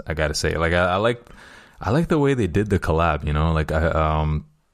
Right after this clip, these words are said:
it's two brands I didn't expect to collab with each other, and it's interesting that they chose a running model.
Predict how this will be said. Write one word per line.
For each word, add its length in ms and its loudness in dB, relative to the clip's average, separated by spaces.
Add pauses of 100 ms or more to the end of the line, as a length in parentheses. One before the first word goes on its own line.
(220)
it's 220 -8
two 220 0
brands 340 2
I 60 2
didn't 180 0
expect 520 -4
to 100 -2
collab 640 -2
with 180 -2
each 160 -2
other, 320 -2 (240)
and 140 0
it's 100 -2
interesting 400 -2
that 140 0
they 80 0
chose 320 -2
a 40 0
running 280 0
model. 440 -2